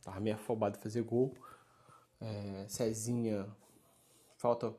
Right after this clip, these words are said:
pouco de disposição, né? Ele bom com bola no pé, porém sem bola no pé, ele, ele ataca pouco a bola, né? Ataca pouco marcando, assim, com, com força.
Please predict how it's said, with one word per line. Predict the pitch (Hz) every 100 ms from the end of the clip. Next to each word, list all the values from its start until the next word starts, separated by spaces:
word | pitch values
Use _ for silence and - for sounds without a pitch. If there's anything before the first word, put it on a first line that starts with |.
| -
pouco | 127 120
de | 117
disposição, | 113 110 - 117 110 - 143 160
né? | 143 139 - _ _ _ _ _ _ _ _ _ _ _ _ _ _ _ _ _
Ele | 117 117
bom | 110 151
com | - 120
bola | 120 123
no | 110
pé, | - 139
porém | - 123 117 143
sem | - 151 151
bola | 117 117 113
no | 107
pé, | - 113
ele, | 143 165 151 117 - - _ _ _ _ _ - - - -
ele | 120
ataca | 117 139 139 170
pouco | 175 147 143 120
a |
bola, | 107 107 104
né? | 110 123 - _
Ataca | - - 131
pouco | - 123 -
marcando, | 127 117 - - - 123 113
assim, | - - 120
com, | 113 113 104 120 - _
com | 120
força. | 104 - 117 - -